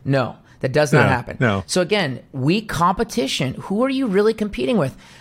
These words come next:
Speaker 1: Um, I'll, let's use the big U S managers or the big Canadian managers. With who they serve
Speaker 2: Yeah.
Speaker 1: and the institutions they wanna work with, can they own those assets? And the answer is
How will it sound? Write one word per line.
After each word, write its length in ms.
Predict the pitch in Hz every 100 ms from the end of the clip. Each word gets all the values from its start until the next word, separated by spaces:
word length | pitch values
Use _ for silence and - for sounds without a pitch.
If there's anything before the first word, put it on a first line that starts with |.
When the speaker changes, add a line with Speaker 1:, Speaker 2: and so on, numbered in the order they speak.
| - 135
Speaker 1:
Um, 340 | 156 143 135
I'll, 140 | 156 175
let's 380 | 170 180 175 220
use 180 | 226
the 80 | 220
big 260 | 170 196 175
U 160 | 196
S 160 | 190 -
managers 500 | 170 175 160 160 147
or 60 | 143
the 80 |
big 180 | 139 151
Canadian 420 | - 143 147 139
managers. 500 | 123 175 - 98 - - - - -
With 200 | 156 127
who 160 | 185 208
they 120 | 214
serve 420 | - - 202 147
Speaker 2:
Yeah. 60 | 120
Speaker 1:
and 80 | 135
the 100 | 160
institutions 480 | 180 175 175 160 160
they 80 |
wanna 180 | 156 156
work 240 | 156 202 -
with, 240 | 120 - - -
can 220 | 147 147
they 140 | 165
own 160 | 240 285
those 180 | 156 120
assets? 460 | 107 - - - -
And 120 | 131
the 80 | 151
answer 260 | 170 131
is 280 | 131 180 185